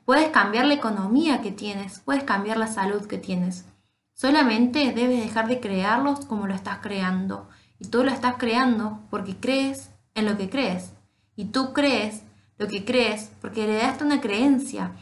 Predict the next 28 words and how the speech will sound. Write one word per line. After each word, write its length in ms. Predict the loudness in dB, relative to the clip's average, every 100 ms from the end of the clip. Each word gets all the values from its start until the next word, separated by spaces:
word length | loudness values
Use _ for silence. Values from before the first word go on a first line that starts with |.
| -20 _
Y 80 | 2
la 160 | 4 4
creencia 400 | 0 -2 -4 -4
que 60 |
heredaste 720 | -2 0 2 2 -2 -6 -6 -8
está 200 | -4 -2
distorsionada 840 | -2 -2 -4 -6 -6 -2 0 0 -2
por 120 | -4
el 100 | -2
pasado. 600 | -2 -2 0 0 0 -4 -12 -20 _ _ _ _ _ _ _ _ _ _ _
Y 80 | -2
esa 200 | 0 2
distorsión 680 | 2 2 0 0 0 2 2
del 140 | 0
pasado 680 | 0 -2 2 2 2 0 -6
está 240 | -6 0 2
anclada 440 | 2 2 4 4
en 100 | 2
tu 80 | -2
inconsciente. 840 | 0 0 0 -2 -2 -2 -4 -10 -18 -14
Y 80 |
tu 80 | -6
inconsciente 840 | -2 0 0 0 0 2 2 -2
es 100 | -6
quien 200 | -2 0
gobierna 680 | 2 0 0 0 2 2 0
y 140 | -8 -8
crea. 680 | -4 -2 0 0 -4 -10